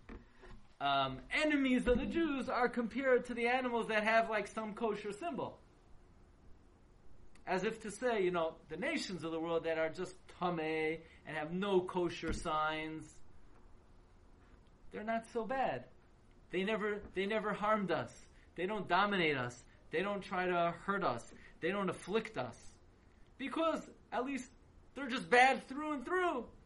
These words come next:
So they have that good quality that they're not pretenders. If you're gonna be bad, just be bad, but don't be a pretender. You know who the real enemies are? The pretenders. The pig who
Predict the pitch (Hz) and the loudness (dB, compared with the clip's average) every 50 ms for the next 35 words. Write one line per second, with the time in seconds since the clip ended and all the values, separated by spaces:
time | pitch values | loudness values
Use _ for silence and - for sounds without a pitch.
0 | - - - - 247 247 254 269 269 277 277 269 226 254 269 262 202 - 285 302 | -20 -20 -10 -8 -4 2 6 6 8 8 8 6 4 4 4 2 2 0 -4 -4
1 | 226 - - 294 320 330 320 269 240 233 226 233 254 254 - - - - - - | -4 0 4 6 6 8 8 6 4 4 2 0 -2 -4 -8 -14 -20 -20 -20 -20
2 | - - - - - - - - - 196 - 233 240 240 262 285 277 277 262 254 | -20 -20 -20 -20 -20 -20 -14 -8 -8 -6 -4 -4 0 2 2 2 2 0 -2 -2
3 | 254 262 311 302 262 233 180 135 117 - - - - - - - - - - - | 2 2 2 4 4 2 0 0 -4 -10 -14 -18 -20 -20 -20 -20 -20 -20 -20 -20
4 | - - - - - - - - - - - - - - - - - - - - | -20 -20 -20 -20 -20 -20 -20 -20 -20 -20 -20 -20 -20 -20 -20 -20 -20 -20 -20 -20
5 | - - - - - - - - - - - - - - - - - - - - | -20 -20 -20 -20 -20 -20 -20 -20 -20 -20 -20 -20 -20 -20 -20 -20 -20 -20 -20 -20
6 | - - - - - - - - - - - - - - - - - - - - | -20 -20 -20 -20 -20 -20 -20 -20 -20 -20 -20 -20 -20 -20 -20 -20 -20 -20 -20 -16
7 | - - 381 339 359 381 381 392 381 403 392 370 320 - 185 285 294 - - 302 | -10 -8 -6 0 4 4 4 6 6 6 8 8 8 6 2 -2 -6 -6 0 0
8 | 285 196 - 285 311 311 277 254 185 - - 185 - 269 277 269 247 269 233 180 | 0 2 4 4 6 8 8 6 6 4 0 -2 -4 -2 -6 -4 -4 -4 -4 -4
9 | - 165 151 - - 240 247 233 190 156 123 110 - - - - - - - - | -4 -6 -6 -2 0 0 0 2 0 -2 -4 -4 -8 -14 -20 -20 -20 -20 -4 0
10 | 190 208 247 269 302 320 - 240 180 180 220 233 240 240 233 240 254 262 269 277 | 4 6 6 6 6 4 4 2 2 6 6 8 8 8 8 6 4 2 2 2
11 | - 302 311 320 320 311 277 - - - - - - - - 165 - - 180 - | 4 6 6 8 8 6 4 0 -8 -14 -14 -12 -10 -6 -6 -6 -4 -4 -4 2
12 | - - 339 339 269 220 175 127 113 110 - - - - - - - - - - | 10 10 12 12 12 8 4 4 2 -4 -8 -14 -18 -20 -20 -20 -20 -14 -10 -10
13 | 165 - - - 349 349 339 311 247 - - - - - - - 196 208 214 214 | -10 -8 2 4 6 6 6 4 2 -2 -4 -10 -18 -20 -8 -6 -4 -4 -2 -2
14 | 214 220 214 | -4 -4 -6